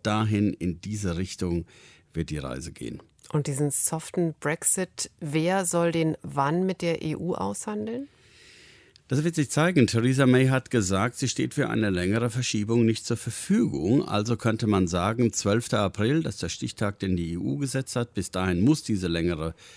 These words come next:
Speaker 1: Verschiebung beantragt sein. Da könnte Schluss sein für Theresa May. Und dann kommt ein anderer. Boris Johnson,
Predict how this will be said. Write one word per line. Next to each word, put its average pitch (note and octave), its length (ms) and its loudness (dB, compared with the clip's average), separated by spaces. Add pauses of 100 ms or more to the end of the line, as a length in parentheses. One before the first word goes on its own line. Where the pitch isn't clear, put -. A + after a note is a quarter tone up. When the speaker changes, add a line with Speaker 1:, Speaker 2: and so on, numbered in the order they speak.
(120)
Speaker 1:
Verschiebung F#2+ 560 -2
beantragt F#2 560 -4
sein. G#2+ 320 2
Da E2+ 160 -2
könnte F#2 280 -2
Schluss D3 300 0
sein D#2+ 220 -2
für F2 120 -6
Theresa D#2+ 440 -6
May. E2+ 280 -4 (220)
Und A#2 220 0
dann D#2+ 160 -2
kommt G#2 220 -2
ein A2 120 0
anderer. B2+ 460 2 (580)
Boris E2 320 -6
Johnson, A#2 460 0